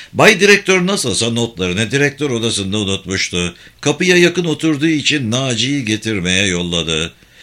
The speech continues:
Dönüşte çocuğun tuhaf tuhaf gülümsemesi öfkeli direktörün betine gitti.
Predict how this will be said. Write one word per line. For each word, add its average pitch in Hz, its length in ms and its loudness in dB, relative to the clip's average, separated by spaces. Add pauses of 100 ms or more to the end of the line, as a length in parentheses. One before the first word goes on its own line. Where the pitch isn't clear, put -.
(280)
Dönüşte 180 480 2
çocuğun 170 420 0
tuhaf 170 420 0
tuhaf 139 340 0
gülümsemesi 107 720 -2
öfkeli 139 520 0
direktörün 139 680 -2
betine 104 400 0
gitti. 82 480 -2